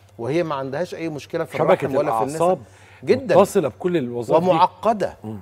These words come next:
Speaker 1: يعني هي، إحنا ما نبسطش الموضوع قوي كده، فعشان كده لازم نتدخل في وقت من الأوقات. يعني عشان نطمن الناس بنقول إن تمانين في المية من علاج الانزلاق الغضروفي طالما إن إحنا في البدايات بتاعته بيتعالج علاج دوائي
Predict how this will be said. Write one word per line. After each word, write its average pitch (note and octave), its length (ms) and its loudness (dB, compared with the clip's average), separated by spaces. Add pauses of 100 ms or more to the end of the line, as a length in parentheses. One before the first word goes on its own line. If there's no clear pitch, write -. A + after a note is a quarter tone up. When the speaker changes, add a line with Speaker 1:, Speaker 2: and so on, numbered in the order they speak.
(100)
Speaker 1:
يعني B2 320 -2
هي، C3 260 -2
إحنا C#3 200 -6
ما C#3 120 2
نبسطش C3 500 -2
الموضوع D#3 520 2
قوي F3+ 180 0
كده، F3+ 180 -4 (580)
فعشان C3+ 380 -4
كده A#3+ 240 0
لازم G#3 360 -2
نتدخل D#3+ 480 -2
في F#3 100 -4
وقت F#3+ 180 0
من D3 80 -4
الأوقات. A2 320 -6 (800)
يعني C#3 440 2
عشان D3 340 -2
نطمن A#3 320 0
الناس F#3 240 -2
بنقول F3+ 400 2
إن D3+ 180 -6
تمانين D#3+ 400 0
في - 100 -10
المية D#3+ 440 -4 (380)
من C3+ 140 0
علاج E3+ 280 0
الانزلاق D#3+ 500 -2
الغضروفي D3+ 580 -6 (360)
طالما G3+ 300 2
إن G3 120 2
إحنا F#3+ 220 -6
في - 120 -4
البدايات D#3+ 480 -4
بتاعته F3+ 420 -6
بيتعالج E3 600 -2 (420)
علاج D3+ 280 2
دوائي C#3+ 460 2